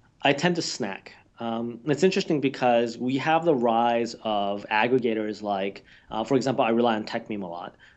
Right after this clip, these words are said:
Um, and I use, um, things like Pocket, which is a personal aggregator, right? I can actually take any news article and put it in Pocket and read it later. Those kinds of tools are enormous opportunities for news organizations. And I think there's kind of this inter-, in-, this quiet,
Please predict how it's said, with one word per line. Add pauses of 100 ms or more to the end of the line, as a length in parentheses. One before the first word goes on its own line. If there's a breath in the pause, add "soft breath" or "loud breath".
(120)
Um,
and
I
use,
um,
things
like
Pocket,
which
is
a
personal
aggregator, (140)
right?
I
can
actually
take
any
news
article
and
put
it
in
Pocket
and
read
it
later. (640 loud breath)
Those
kinds
of
tools
are
enormous
opportunities
for
news
organizations.
And
I
think
there's
kind
of
this
inter-,
in-,
this
quiet,